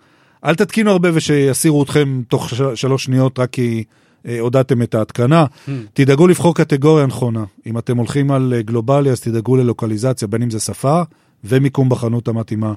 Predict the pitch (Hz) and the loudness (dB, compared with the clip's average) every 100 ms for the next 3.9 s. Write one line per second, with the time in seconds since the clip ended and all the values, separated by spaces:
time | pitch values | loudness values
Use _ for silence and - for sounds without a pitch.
0 | _ _ _ _ _ - 160 175 190 165 | _ _ _ _ _ -2 2 4 6 2
1 | 143 170 175 156 139 147 160 156 135 139 | 2 2 2 2 2 4 4 4 0 0
2 | 160 156 151 139 127 - 131 123 113 139 | 2 4 4 2 0 0 -2 -2 -4 -4
3 | 147 135 160 156 156 147 143 135 131 | -2 0 0 4 4 6 6 6 4